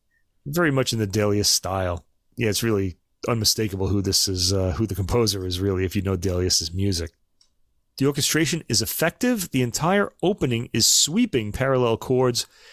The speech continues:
the pattern repeated, sometimes in different registers,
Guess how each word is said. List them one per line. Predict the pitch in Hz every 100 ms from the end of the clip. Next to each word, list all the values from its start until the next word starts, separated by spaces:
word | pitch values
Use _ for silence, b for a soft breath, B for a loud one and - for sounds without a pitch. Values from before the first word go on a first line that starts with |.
| B _
the | 107
pattern | - 147 165 135
repeated, | 120 - 135 127 120 110 _ _ -
sometimes | - 180 175 156 120
in | 113
different | 127 - 123
registers, | 110 117 113 - 110 101